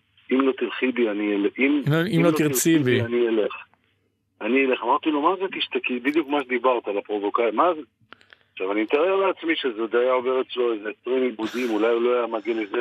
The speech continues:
Speaker 1: ואני
Speaker 2: אולי לא היה יוצא, אולי היה נגנז.
Speaker 1: כן, אבל, אבל אני למדתי אצל המורה של שלמה, אצל לואי.
Speaker 2: איזה
Speaker 1: לואי
Speaker 2: כיף
Speaker 1: להב
Speaker 2: לך.
Speaker 1: הוא המורה הכי גדול שהכרתי בטקסטים.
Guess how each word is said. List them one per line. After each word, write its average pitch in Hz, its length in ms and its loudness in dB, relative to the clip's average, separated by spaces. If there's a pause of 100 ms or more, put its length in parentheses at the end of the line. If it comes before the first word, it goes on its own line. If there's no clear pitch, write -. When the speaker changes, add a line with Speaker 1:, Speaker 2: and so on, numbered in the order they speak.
Speaker 1:
ואני 110 320 -2
Speaker 2:
אולי 139 260 2
לא 147 80 4
היה 147 200 2
יוצא, 147 280 2
אולי 127 200 4
היה 123 220 2
נגנז. 123 680 0
Speaker 1:
כן, 139 240 2
אבל, 113 340 2
אבל 117 220 0
אני 143 160 2
למדתי 165 400 2
אצל 117 240 0
המורה 110 320 0
של 123 180 -6
שלמה, 98 500 -4 (280)
אצל 104 80 -4
לואי. 107 340 0 (880)
Speaker 2:
איזה 113 200 0
Speaker 1:
לואי 104 100 0
Speaker 2:
כיף 101 100 0
Speaker 1:
להב 123 320 4
Speaker 2:
לך. 101 60 0 (1300)
Speaker 1:
הוא 131 280 2 (400)
המורה 127 480 2 (480)
הכי 139 240 0
גדול 151 320 0
שהכרתי 123 480 -2
בטקסטים. 107 800 -4